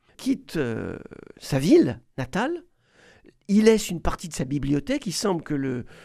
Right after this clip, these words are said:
le déménagement se soit fait un peu en catastrophe et trouve refuge à Césarée,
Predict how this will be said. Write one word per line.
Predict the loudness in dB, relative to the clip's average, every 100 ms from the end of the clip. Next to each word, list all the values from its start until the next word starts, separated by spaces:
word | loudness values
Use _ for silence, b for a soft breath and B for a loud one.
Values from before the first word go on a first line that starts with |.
| B
le | -4
déménagement | 0 4 6 6 4 4 0
se | -2 -6
soit | -4 -6
fait | -4
un | -6
peu | -4 -8
en | -6
catastrophe | -10 -12 -14 -12 -10 -10 -12 -20 b b b b b -10
et | -4
trouve | 0 0 0
refuge | -2 -4 -6 -6 -6 -10 _ _ _ _ _ -8
à | -6
Césarée, | -4 -4 -4 -8 -8 -14